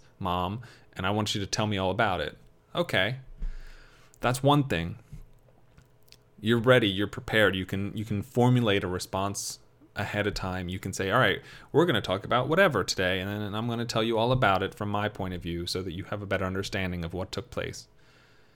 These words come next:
But when something as simple as, "I didn't know who my stepfather was," comes out of your kid's mouth.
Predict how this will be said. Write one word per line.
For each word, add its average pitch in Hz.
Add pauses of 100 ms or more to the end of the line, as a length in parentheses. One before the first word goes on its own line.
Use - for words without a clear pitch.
(460)
But 107
when 117 (1300)
something 151
as 107
simple 127
as, 98 (560)
"I -
didn't 151
know 98
who 95
my 92
stepfather 67
was," 60 (1800)
comes 110
out 101
of 98
your 85
kid's 110
mouth. 98